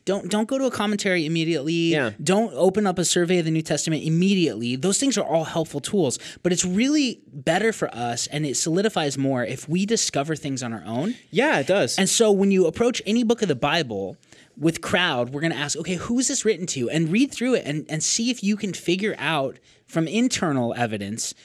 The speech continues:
Speaker 1: who it was written to. And if you can't, then go to a commentary.
Speaker 2: Yeah, yeah.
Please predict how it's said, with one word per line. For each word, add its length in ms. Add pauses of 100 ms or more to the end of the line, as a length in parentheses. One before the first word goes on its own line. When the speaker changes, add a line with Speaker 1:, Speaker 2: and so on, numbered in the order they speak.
(120)
Speaker 1:
who 160
it 60
was 160
written 260
to. 220 (180)
And 140
if 60
you 100
can't, 320
then 120
go 120
to 80
a 40
commentary. 540
Speaker 2:
Yeah, 220
yeah. 320